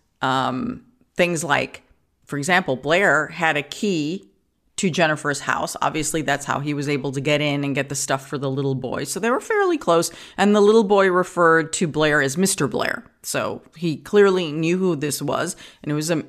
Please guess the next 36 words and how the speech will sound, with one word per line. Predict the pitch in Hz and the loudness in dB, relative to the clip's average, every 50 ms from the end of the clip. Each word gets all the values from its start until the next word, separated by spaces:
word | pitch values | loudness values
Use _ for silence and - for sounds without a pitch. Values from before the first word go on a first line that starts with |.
| - _ - | -10 _ -10
you | - 170 170 | -6 -4 -2
know, | 147 131 - 139 | -2 -2 -2 -2
man | 160 160 147 143 151 160 160 | -2 -2 -2 0 0 0 0
absolutely | 143 139 147 143 - - 208 185 156 151 147 104 156 175 175 | 0 0 0 -2 -2 -2 0 0 0 0 -2 -2 -2 -2 -2
known | 156 143 143 143 143 | 0 -2 -2 -2 -4
to | 143 - 185 | -6 -6 -6
the | 180 202 | -6 -6
family. | - 339 392 370 294 160 117 117 123 131 - - - - - - - - - - - - - - _ | -6 -4 -4 -2 0 -2 -2 -4 -6 -8 -14 -20 -20 -20 -20 -20 -20 -20 -20 -20 -20 -20 -20 -18 _
So | - - - 277 254 240 233 233 226 226 220 220 214 214 214 | -4 0 2 4 6 6 6 8 8 8 8 8 8 8 6
the | 190 214 214 | 6 6 6
restaurant | 226 233 277 - - 269 254 262 240 - | 6 6 4 2 2 4 6 6 4 4
deal | 240 226 226 208 | 4 4 4 4
was | 202 190 - | 4 2 2
something | 220 202 208 - 208 202 | 2 0 0 0 -2 0
they'd | 196 190 170 | 0 0 0
been | 190 185 175 | 0 0 2
working | 165 160 165 - 196 190 | 2 0 0 0 -2 2
on | 185 175 185 196 | 2 2 2 2
for | - 190 165 | 0 -4 -2
some | - - 160 165 151 | 0 0 0 0 -2
time | - - 156 143 135 131 143 175 196 | -4 -2 0 2 4 4 2 2 0
to | - 143 | -2 -2
get | 139 160 151 - | -2 -2 -2 -2
this | - 147 - - | -4 -6 -4 -4
thing | 160 156 151 147 | -4 -4 -4 -6
together. | 151 - 131 131 143 139 139 143 143 151 170 185 | -6 -8 -4 0 0 2 2 2 0 0 0 -2
Police | - - - 180 180 185 185 - | -4 -6 -4 0 0 0 0 0
say | - 185 170 165 | 2 2 2 2
that | 139 151 135 - - | 2 0 -2 -4 -4
going | - 180 165 165 151 | -4 -2 -2 -2 0
back | 143 147 147 156 - | 0 0 0 0 -2
to | - - | -2 0
August | - 156 160 165 185 175 - - 175 | 2 2 2 2 0 -4 -4 -2 -4
of | 151 131 - | -4 -4 -6
twenty | - - 170 165 165 165 156 | -6 -4 -2 -2 -2 -2 -4
twenty-two, | - 185 165 156 151 160 151 147 - - 185 175 175 185 196 196 196 196 | -4 -4 -4 -4 -4 -4 -4 -4 -2 -2 0 2 4 4 4 4 2 0